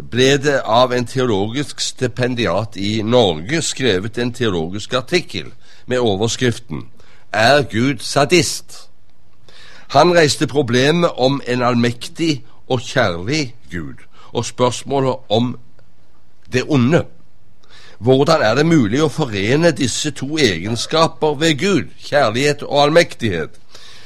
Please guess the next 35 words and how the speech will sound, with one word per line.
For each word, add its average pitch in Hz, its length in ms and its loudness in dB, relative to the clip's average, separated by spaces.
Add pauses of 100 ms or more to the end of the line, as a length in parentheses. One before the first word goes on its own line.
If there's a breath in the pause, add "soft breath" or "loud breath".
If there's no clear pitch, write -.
(240 loud breath)
når 135 200 4
vi 156 80 6
ser 165 480 6
alt 143 280 2
det 170 180 0
onde 147 320 2
som 160 160 -2
skjer 147 320 2
i 160 60 4
verden, 151 440 4 (240 soft breath)
og 120 120 4
all 135 120 4
den 156 160 4
smerte - 640 -2
det 165 140 0
medfører 139 640 2
for 127 160 -8
folk 151 340 2
og 117 120 -6
for 123 80 -4
det 120 100 -2
enkelte 156 400 0
menneske? 147 440 0 (760 soft breath)
Altså, 123 260 -2 (100)
i 127 60 -4
den 123 260 -2
forbindelse 127 500 -4
taler 95 260 -4
om 104 80 -4
at 117 120 -4
vi 123 40 -6
har 101 160 -4
en 117 80 -4
allmektig 120 600 -6
Gud 143 300 0